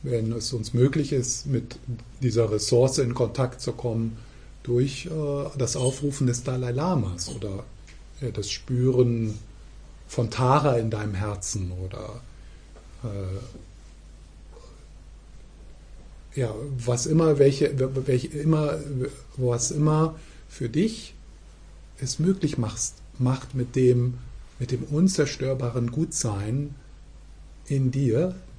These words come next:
in Kontakt zu sein. Sich vertraut machen mit dem, was nichts und niemand dir wegnehmen kann.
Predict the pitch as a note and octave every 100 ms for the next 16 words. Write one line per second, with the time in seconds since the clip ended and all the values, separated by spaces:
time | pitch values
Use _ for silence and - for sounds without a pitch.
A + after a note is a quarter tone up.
0 | - - - - - - - - - -
1 | - - C3 C3+ C3 D#3 D3+ - G#2 G2
2 | G2 - - - - - - - - -
3 | - - - - - - - - - -
4 | - - - - - - - - - -
5 | - - - - - - - - - -
6 | - - - - - B2 - C3 C#3+ F#3
7 | E3 C#3+ C#3 B2+ A#2 A#2 B2+ C#3+ F#3+ A3+
8 | B3 - - - - - - - - -
9 | - - - B2+ A#2+ - D#3 A3+ - -
10 | D#3 C3+ C#3+ E3 D#3+ D3 D3+ C3+ C#3 A2+
11 | F2 E2 D#2+ F#2